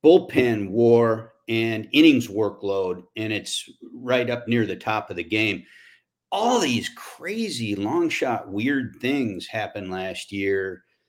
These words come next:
that put 'em in position to try to make the playoffs. Now, one thing to point out, right, is that,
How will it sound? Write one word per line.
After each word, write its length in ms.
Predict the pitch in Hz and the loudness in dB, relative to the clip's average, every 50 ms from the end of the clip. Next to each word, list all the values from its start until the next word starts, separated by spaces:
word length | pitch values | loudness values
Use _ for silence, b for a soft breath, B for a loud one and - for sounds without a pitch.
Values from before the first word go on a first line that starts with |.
| _ _ _ | _ _ _
that 280 | - 104 - - - | -4 -4 -4 -6 -12
put 160 | - - 160 151 | 0 4 4 6
'em 120 | 139 131 | 6 6
in 120 | 127 113 | 4 2
position 680 | - - 110 90 92 113 127 123 - 110 101 92 87 87 | 0 -2 -6 -4 -2 -2 -2 -2 -2 -4 -4 -4 -6 -10
to 100 | - 95 | -14 -10
try 180 | - - 107 104 | -6 -4 -4 -2
to 80 | 98 | -2
make 180 | 104 104 101 - | -4 -6 -6 -8
the 60 | - | -14
playoffs. 640 | - _ - 113 113 107 98 92 87 - - - | -12 _ -2 -2 0 0 -2 -4 -6 -8 -10 -4
Now, 400 | 107 113 117 110 98 90 87 b b b b b b b _ _ _ _ _ _ _ _ _ _ _ _ _ _ _ _ - - - - - - _ _ _ 135 120 117 - | 0 2 2 2 2 0 -4 b b b b b b b _ _ _ _ _ _ _ _ _ _ _ _ _ _ _ _ -20 -20 -20 -20 -20 -20 _ _ _ -14 -14 -12 -4
one 460 | 135 127 131 143 139 135 127 117 113 | 4 6 8 8 8 8 6 6 4
thing 360 | - - 156 147 139 127 113 117 | 4 6 6 8 8 6 6 4
to 200 | - 110 - - _ _ _ _ _ | 2 -2 -4 -8 _ _ _ _ _
point 240 | - 160 143 120 135 | 2 4 6 8 8
out, 160 | 175 131 98 | 8 8 8
right, 180 | 104 117 127 113 | 8 6 6 6
is 160 | 117 101 - | 6 4 2
that, 240 | 123 113 104 - | 0 0 0 -2